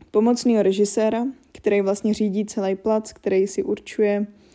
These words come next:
a kdy chce herce, říká akce, říká kamera a td.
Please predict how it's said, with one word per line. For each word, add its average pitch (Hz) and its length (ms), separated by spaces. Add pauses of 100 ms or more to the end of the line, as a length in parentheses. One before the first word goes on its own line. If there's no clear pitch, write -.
(420)
a 202 120
kdy 202 200
chce - 220
herce, 208 760
říká 196 360
akce, - 640
říká 190 300
kamera 214 440
a - 80
td. 190 260